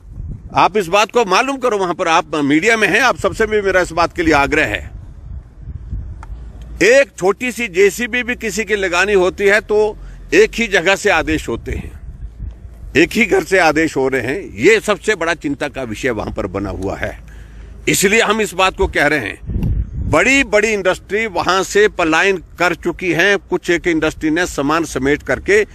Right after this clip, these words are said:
जाने का मन तय, तय कर दिया है। और एक तरफ से मुख्यमंत्री कहते हैं कि हम private sector की investment को attract कर रहे हैं। मैं दुबई गया था, मेरा industry minister भी दुबई गए थे।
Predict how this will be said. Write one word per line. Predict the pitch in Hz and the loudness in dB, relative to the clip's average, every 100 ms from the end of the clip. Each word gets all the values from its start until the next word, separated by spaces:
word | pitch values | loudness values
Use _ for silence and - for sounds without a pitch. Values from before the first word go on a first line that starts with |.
| - - | -14 -10
जाने | 101 87 135 143 180 | -8 -2 2 2 2
का | 180 | 0
मन | 151 120 185 | 0 2 0
तय, | - 104 95 85 104 101 95 - | -2 -6 -8 -12 -12 -10 -8 -2
तय | 135 | -2
कर | 123 101 | 0 -4
दिया | 87 98 | -6 -10
है। | 73 - - - - - - - - | -12 -16 -20 -20 -20 -20 -20 -20 -2
और | 160 | 4
एक | 214 254 | 6 4
तरफ | 220 196 | 0 -6
से | 208 | -4
मुख्यमंत्री | 202 208 196 202 196 | -4 -4 -4 -4 -6
कहते | 180 175 202 | -4 -4 -2
हैं | 190 | -2
कि | 180 | -2
हम | 170 | -2
private | 143 135 151 | 0 0 2
sector | 156 147 175 | -2 -2 -2
की | 156 | 0
investment | 143 143 156 165 | 0 -2 -2 -4
को | - 170 | 0 0
attract | 135 175 170 | 2 0 -2
कर | - 180 | 0 0
रहे | 175 180 | 2 0
हैं। | - - | -2 -2
मैं | 120 | -2
दुबई | 104 123 165 | 0 2 2
गया | 175 185 | 4 2
था, | 185 202 - - - | 2 -2 -4 -18 -4
मेरा | 135 147 135 104 - - - | 0 4 2 0 -6 -14 -4
industry | 113 147 - 165 | 0 0 2 2
minister | 160 170 | 2 0
भी | 165 175 151 127 113 | 0 4 4 2 2
दुबई | 139 151 180 | 2 2 2
गए | 170 180 | 2 2
थे। | 196 | -2